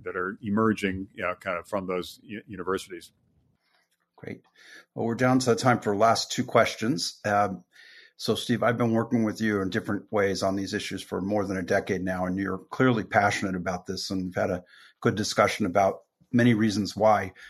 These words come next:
Speaker 2: But I just want to ask you more personally. You could be doing a lot of things at this stage in your life than getting on a bus every year and touring a bunch of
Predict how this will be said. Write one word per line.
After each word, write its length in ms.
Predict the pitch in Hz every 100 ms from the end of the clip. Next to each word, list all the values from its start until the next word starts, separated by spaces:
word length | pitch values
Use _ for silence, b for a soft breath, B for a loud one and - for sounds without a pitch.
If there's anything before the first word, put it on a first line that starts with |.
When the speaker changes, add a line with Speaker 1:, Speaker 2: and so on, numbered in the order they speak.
| B
Speaker 2:
But 80 | -
I 20 | 147
just 120 | -
want 180 | 180 -
to 60 |
ask 240 | 135 127 127
you 60 |
more 200 | 113 143
personally. 720 | 147 - 123 - 104 90 78 -
You 140 | 127 127
could 140 | 147
be 80 | 143
doing 200 | 131 120
a 60 |
lot 180 | 104 110
of 140 | 107 -
things 240 | 107 95
at 100 | 90
this 140 | 101
stage 280 | - 98 92
in 60 | 90
your 160 | 90
life 320 | 92 92 90 -
than 300 | 92 87 87 b b b
getting 200 | 101 101
on 120 | 101
a 40 | 92
bus 560 | - 98 - - - b b b b
every 260 | 101 95 95
year 180 | 95
and 120 | 92 90
touring 300 | 107 101 92
a 40 |
bunch 280 | 95 92 -
of 140 | 98